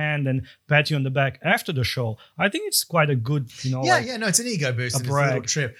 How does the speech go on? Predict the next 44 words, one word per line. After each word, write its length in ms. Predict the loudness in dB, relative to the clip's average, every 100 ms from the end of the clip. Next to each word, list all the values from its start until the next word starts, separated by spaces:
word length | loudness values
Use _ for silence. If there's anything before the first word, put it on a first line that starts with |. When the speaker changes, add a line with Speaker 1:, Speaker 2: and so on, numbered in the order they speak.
| -8
Speaker 1:
Yeah. 120 | 2
Speaker 2:
But 100 | 2 2 -6
I, 160 | -6 -6
but 100 | -8 -8 _ -2
do 120 | 2 2
you 80 |
get, 160 | 0 0
like, 140 | 0 0
after 260 | -2 -2
a 60 | -2
point, 320 | 2 2 -2 -4
you 140 | -6
just 280 | -2 -2 -2 _ -6
don't 300 | -4 -4 -6
want 200 | -4 -4
to 100 | -2
invite 380 | -4 -2 -4 -4
people? 460 | -6 -6 -6 -6 -4
Speaker 1:
Yeah, 320 | 0 0 -2 -4
but 160 | -4 -2
that's, 280 | -2 -2
that's 340 | 2 2 2 -2
when 160 | -4
you 100 | -4
usually, 680 | -4 -4 -2 0 2 0 -2 -4
when 180 | -2 2
you 60 |
stop 480 | 0 0 2 2 2
wanting 500 | -4 2 2 2 -2
people 240 | -2 -2 -4
to 100 | -2
come, 280 | 0 0 -4 -18 -2
that's 240 | 0 2 0
when 160 | -2
you 280 | -2 -2 -4 -2
start 560 | -2 2 2 2 -2 -2
needing 520 | 0 2 2 0 -2
<laughs> 160 | 0
people 260 | 0 2 0
to 120 | 0
come. 300 | 0 2 2
Speaker 2:
Yeah, 240 | 2 2 0
Speaker 1:
And 80 | -2
Speaker 2:
because 140 | 2